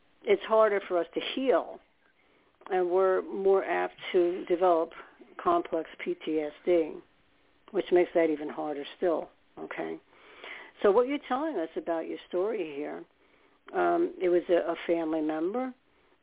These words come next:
Speaker 2: and, uh, your mother had passed away, and, and other things had happened. And, um, it's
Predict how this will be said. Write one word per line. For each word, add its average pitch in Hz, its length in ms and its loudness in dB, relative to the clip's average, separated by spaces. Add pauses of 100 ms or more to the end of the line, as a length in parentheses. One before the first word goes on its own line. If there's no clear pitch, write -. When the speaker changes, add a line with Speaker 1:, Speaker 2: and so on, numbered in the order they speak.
(120)
Speaker 2:
and, 165 460 -2
uh, 156 180 -6
your 160 220 -4
mother 160 260 -2
had 151 200 -6
passed 156 380 -4
away, 160 520 -4 (420)
and, 165 320 -4
and 165 280 -8
other 165 280 -4
things 170 240 -4
had 170 80 -4
happened. 214 600 -8 (460)
And, 196 280 0
um, 185 500 -2 (380)
it's 208 200 4